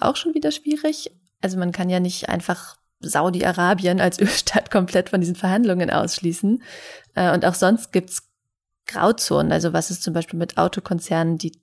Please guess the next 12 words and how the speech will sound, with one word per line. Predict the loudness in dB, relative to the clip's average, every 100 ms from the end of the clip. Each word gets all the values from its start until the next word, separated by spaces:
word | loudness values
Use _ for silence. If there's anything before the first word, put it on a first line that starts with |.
| _ _
traditionell | -6 -6 -4 -6 -4 -4
stark | -2 -2 -2
verbunden | -4 -2 -2 0
sind | -2 -2
mit | -4 -6
fossiler | -8 -6 -4 -4
Energiegewinnung | -2 -4 -4 -2 2 2 2 2 -2 -8 -20 -20 -20 _ _ _
oder | 0 4
mit | 2 6
Mischkonzernen, | 4 4 2 2 2 2 4 2
die | 2
mehrere | 0 -2 0 2 2